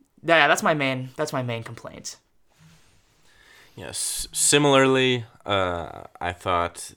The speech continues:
Speaker 2: the, the first act of this movie was absolutely incredible. Uh, if it had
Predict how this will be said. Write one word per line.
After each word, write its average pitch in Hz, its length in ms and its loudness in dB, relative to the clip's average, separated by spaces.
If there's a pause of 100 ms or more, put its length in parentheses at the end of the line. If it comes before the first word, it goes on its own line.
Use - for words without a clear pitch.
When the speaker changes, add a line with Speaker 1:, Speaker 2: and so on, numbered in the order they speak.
Speaker 2:
the, 85 760 -8 (160)
the 101 120 -8
first - 560 -4 (100)
act 87 580 -4 (1200)
of 90 260 -6
this 85 240 -6
movie 90 320 -6
was 80 440 -8 (100)
absolutely 101 760 -4
incredible. 90 800 -4 (680)
Uh, 90 320 0 (100)
if 113 260 0
it 104 140 2
had 104 360 0